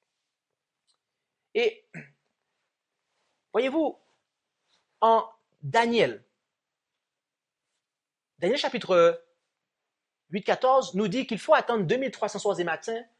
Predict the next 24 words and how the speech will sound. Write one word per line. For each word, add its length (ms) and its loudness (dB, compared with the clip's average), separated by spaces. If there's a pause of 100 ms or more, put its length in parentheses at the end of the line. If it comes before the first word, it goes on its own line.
(340)
pour 240 0
que 360 2 (680)
la 420 2 (760)
justification 960 -2 (680)
du 100 -6
royaume 500 0
ait 120 0
lieu. 260 -10 (1000)
Mais 120 -4
en 100 -2
fait, 460 -4 (1200)
la 200 0
justice 680 -6
éternelle 720 0 (120)
a 100 4
été 440 0
amenée 340 -2
par 220 -2
Jésus 520 -10 (1200)
dans 120 0
la 100 2
période 280 4
de 100 6
temps 380 -4